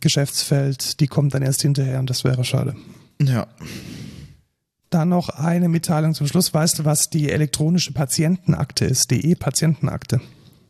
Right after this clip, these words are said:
Speaker 2: Nee, aber du wirst es mir wahrscheinlich gleich sagen.
Speaker 1: Ja, genau. Also das ist eigentlich eine, eine mittlere Katastrophe. Wir hatten da noch nie wirklich drüber geredet.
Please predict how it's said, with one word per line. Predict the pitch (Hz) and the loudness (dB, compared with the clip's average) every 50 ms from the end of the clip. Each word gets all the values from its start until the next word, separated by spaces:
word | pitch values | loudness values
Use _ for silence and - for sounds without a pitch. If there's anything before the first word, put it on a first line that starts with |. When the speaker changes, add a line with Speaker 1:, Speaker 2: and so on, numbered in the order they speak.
| - - | -8 -2
Speaker 2:
Nee, | 131 131 123 120 120 143 | 0 0 2 2 2 2
aber | 175 170 | 2 2
du | 147 131 123 | 2 0 0
wirst | 143 151 - | -2 -2 0
es | 143 | 0
mir | 135 135 131 | 2 2 2
wahrscheinlich | 127 - - 131 131 139 | 2 0 0 0 0 0
gleich | - - 120 110 - | 2 0 0 0 0
sagen. | - 107 107 | 0 0 2
Speaker 1:
Ja, | 135 156 | 4 4
genau. | 143 - - 147 | 4 4 2 2
Also | 143 139 151 156 | 2 2 0 2
das | 147 151 | 2 2
ist | 156 165 143 | 2 2 2
eigentlich | 147 139 147 156 160 160 156 135 - | 2 0 2 2 2 2 0 0 0
eine, | 147 143 143 | 0 0 2
eine | 147 151 147 147 | 2 2 2 2
mittlere | 151 151 147 - - 160 143 151 | 2 0 0 0 0 2 2 2
Katastrophe. | - - 156 139 143 - - - 147 151 175 - - 156 147 | 0 0 0 2 2 0 0 0 0 0 0 2 2 0 0
Wir | 143 147 | 2 0
hatten | 143 143 - 160 151 | 0 0 2 2 2
da | 147 143 | 2 2
noch | 147 139 | 0 0
nie | 143 151 165 165 | 2 2 2 2
wirklich | 147 151 147 160 151 | 0 0 0 -2 -2
drüber | - - 147 147 | 0 2 2 2
geredet. | 139 139 139 135 147 151 170 - - - | 2 0 0 0 2 2 0 0 -2 -8